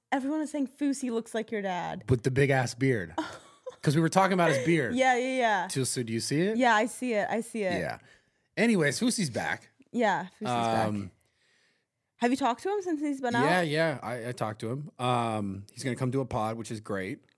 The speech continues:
Speaker 1: When are you guys doing the pod? You need to
Speaker 2: Probably this week.
Speaker 1: Okay.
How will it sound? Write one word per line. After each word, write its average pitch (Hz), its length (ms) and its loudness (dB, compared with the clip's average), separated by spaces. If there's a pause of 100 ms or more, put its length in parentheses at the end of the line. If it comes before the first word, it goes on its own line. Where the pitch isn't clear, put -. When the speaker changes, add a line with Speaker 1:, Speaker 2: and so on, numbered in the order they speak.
Speaker 1:
When 226 180 0
are 254 40 2
you 247 80 2
guys 220 140 -2
doing 226 180 -4
the 214 40 -8
pod? 190 380 -4
You 196 120 -8
need 202 180 -4
to 180 280 -8 (180)
Speaker 2:
Probably 107 360 -4
this 95 220 -10
week. 92 340 -14
Speaker 1:
Okay. 196 320 -4